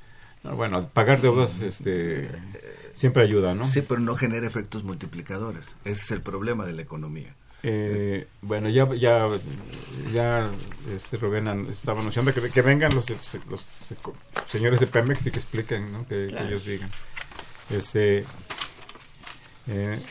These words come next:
Speaker 1: el tema, don Jesús, de la reconceptualización de, en términos de bienestar, desarrollo u otros, eh, pues, habría que verlo, ¿no?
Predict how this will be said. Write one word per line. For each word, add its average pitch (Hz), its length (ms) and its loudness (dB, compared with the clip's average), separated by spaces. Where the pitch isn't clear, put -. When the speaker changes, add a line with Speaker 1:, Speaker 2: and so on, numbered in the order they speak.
Speaker 1:
el 139 160 8
tema, 208 360 10
don 147 160 6
Jesús, 175 460 6
de 135 240 10
la 113 560 6
reconceptualización 117 1120 6
de, 113 460 8
en 110 80 0
términos 131 340 6
de 120 120 4
bienestar, 107 500 4
desarrollo 117 580 4
u 117 200 4
otros, 123 420 4
eh, 104 420 0
pues, 131 300 6
habría 127 240 6
que 165 100 2
verlo, 135 300 4
¿no? 147 240 -2